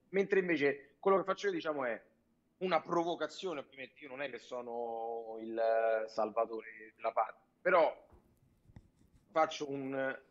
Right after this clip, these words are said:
una tipologia di attività continua che inizia comunque anche a svegliare le persone, perché tanti vengono ripresi. Cioè, è palese, se uno va a vedere le condivisioni,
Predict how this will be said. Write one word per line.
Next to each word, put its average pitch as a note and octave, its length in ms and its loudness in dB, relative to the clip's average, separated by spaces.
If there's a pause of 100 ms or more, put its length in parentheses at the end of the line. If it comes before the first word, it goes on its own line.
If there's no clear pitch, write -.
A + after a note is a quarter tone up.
(140)
una C3+ 260 -4
tipologia C#3 460 -2
di D#3+ 60 0
attività D3 400 2
continua C3+ 560 -6
che D3+ 400 -2 (880)
inizia F3 400 0
comunque E3+ 240 4
anche D#3+ 200 2
a C#3 40 2
svegliare C#3+ 400 0
le C3 100 -2
persone, B2+ 460 -8 (320)
perché C#3 420 -12
tanti F3 440 0
vengono C3 380 -4
ripresi. B2+ 540 -6 (180)
Cioè, A#2 140 -8
è A2+ 60 -10
palese, B2 640 -4 (100)
se A#2 80 -8
uno C3 120 0
va C3 60 4
a A#2 80 -2
vedere B2+ 240 -2
le B2 80 -2
condivisioni, C3 800 -2